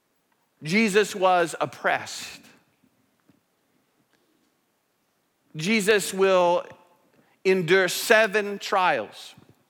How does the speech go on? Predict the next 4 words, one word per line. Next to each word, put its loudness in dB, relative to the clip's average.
Annas, -2
Caiaphas, -2
the -8
Sanhedrin. -2